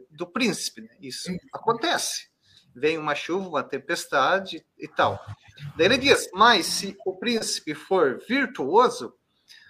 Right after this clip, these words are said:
Speaker 1: para o próximo ano, sim, ele pode construir diques e barreiras e tal, e proteger o seu reinado", né?
Speaker 2: É isso.
Speaker 1: É.
Speaker 2: Então,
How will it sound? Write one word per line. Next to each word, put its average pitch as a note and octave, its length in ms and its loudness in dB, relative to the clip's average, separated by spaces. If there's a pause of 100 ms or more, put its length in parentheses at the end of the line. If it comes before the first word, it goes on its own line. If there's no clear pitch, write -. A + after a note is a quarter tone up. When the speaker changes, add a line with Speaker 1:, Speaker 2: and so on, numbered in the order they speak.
(260)
Speaker 1:
para C#3+ 240 2
o E3+ 120 -10
próximo G3 680 2
ano, A3 400 0
sim, D3+ 360 -8
ele C3+ 120 -4
pode C#3+ 320 -2
construir C#3+ 680 -6
diques C#3 680 -10
e B2+ 60 -10
barreiras C3 720 -4
e F#3+ 60 0
tal, C#3+ 320 -2
e E3 60 -6
proteger D#3+ 500 -4
o C3+ 60 -2
seu D3 160 -6
reinado", D#3+ 460 -6
né? B2 160 -10 (260)
Speaker 2:
É G#3 60 -2
isso. A3 420 -6 (480)
Speaker 1:
É. C3 100 -4
Speaker 2:
Então, - 600 -2